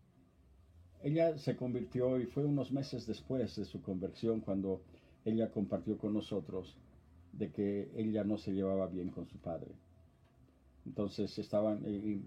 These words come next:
de hecho ella me dijo que estaban constantemente discutiendo y peleando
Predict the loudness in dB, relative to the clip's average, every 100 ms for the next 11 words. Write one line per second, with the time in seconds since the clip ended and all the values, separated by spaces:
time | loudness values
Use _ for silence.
0 | 0 0 2 0 2 2 2 2 0 -2
1 | -2 0 0 0 -2 -2 -2 -2 -2 -2
2 | -2 -2 -2 -6 -6 -4 -2 -2 -4 -2
3 | -2 0 0 -2